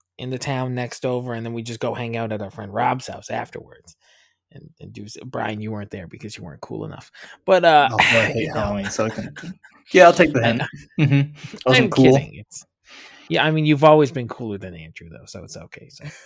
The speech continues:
Speaker 2: Whoa, whoa, whoa. He, he's pretty cool. You know, uh, as a younger brother looking up to big brother, he's pretty cool. I'll say that.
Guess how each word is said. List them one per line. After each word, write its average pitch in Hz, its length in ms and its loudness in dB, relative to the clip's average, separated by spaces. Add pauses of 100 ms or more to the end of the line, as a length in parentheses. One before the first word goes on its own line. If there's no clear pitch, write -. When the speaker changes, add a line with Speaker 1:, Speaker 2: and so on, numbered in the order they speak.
(280)
Speaker 2:
Whoa, 185 200 -2
whoa, 190 180 4
whoa. 175 240 2
He, 147 180 2 (160)
he's 196 180 -2
pretty 214 220 0
cool. 113 460 0
You 147 60 0
know, 147 180 4
uh, 143 320 2 (100)
as 120 140 -4
a 110 180 -6 (240)
younger 151 260 -4
brother 170 220 0
looking 147 300 2
up 151 80 -12
to 170 80 -6
big 185 200 -8
brother, 156 220 0
he's 151 140 2
pretty 151 240 -2
cool. 98 260 -2 (260)
I'll - 60 -10
say 147 220 0
that. 104 260 2